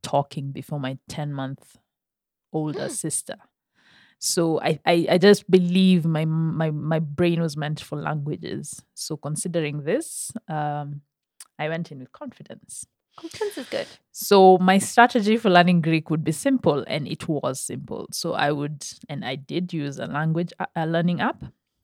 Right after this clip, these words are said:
Speaker 1: not Duolingo though, for obvious reasons. And then I would use, uh, YouTube videos. I would use music. I would use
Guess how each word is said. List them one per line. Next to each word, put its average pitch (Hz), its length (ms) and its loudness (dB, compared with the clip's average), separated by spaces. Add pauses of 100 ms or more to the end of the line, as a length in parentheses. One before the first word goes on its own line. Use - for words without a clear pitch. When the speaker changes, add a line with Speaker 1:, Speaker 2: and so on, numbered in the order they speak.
(140)
Speaker 1:
not 160 220 -2
Duolingo 147 540 -6
though, 180 220 -4 (300)
for - 300 -8 (220)
obvious 151 360 -2
reasons. 180 420 -8 (640)
And 175 100 -2
then 185 100 4
I 180 120 8
would 190 520 8
use, 180 480 0
uh, 151 120 2
YouTube 160 520 -2
videos. 226 760 4
I - 100 0
would 160 500 -2
use 156 520 -4
music. 233 920 4 (640)
I 147 100 -6
would 151 180 -10
use 139 240 -10